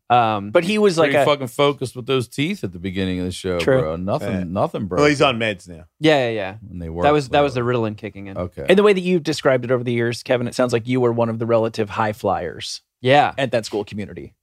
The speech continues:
Speaker 1: Yes.
Speaker 3: You were?
Speaker 1: Yeah, 'cause, I mean, I, I found it insulting that my family suggested this. And then they were, they were trying to just, like, <laughs>
Speaker 4: I'm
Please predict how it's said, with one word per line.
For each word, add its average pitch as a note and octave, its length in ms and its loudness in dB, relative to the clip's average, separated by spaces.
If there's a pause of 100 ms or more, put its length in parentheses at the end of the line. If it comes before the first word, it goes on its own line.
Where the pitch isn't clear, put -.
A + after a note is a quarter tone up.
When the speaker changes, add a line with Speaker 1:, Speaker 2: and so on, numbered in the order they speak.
Speaker 1:
Yes. - 400 0 (300)
Speaker 3:
You A2+ 160 0
were? A2 340 0 (120)
Speaker 1:
Yeah, F3 360 6
'cause, F#3+ 180 0
I G3+ 80 4
mean, F3+ 320 -4 (460)
I, A3+ 260 4
I A3 360 4 (440)
found G3 240 4
it E3+ 80 2
insulting D#3+ 720 0 (140)
that C#3+ 200 0
my C3 120 -2
family C3 360 0
suggested B2 560 -2
this. F2+ 380 -12 (520)
And D3+ 160 2
then C#3+ 380 2
they C#3+ 160 2
were, C#3 140 0
they C#3+ 100 2
were D3+ 100 6
trying F#3+ 300 2
to F#3+ 60 -2
just, E3 260 -4
like, D3 400 0
<laughs> - 300 -20
Speaker 4:
I'm E4 60 -6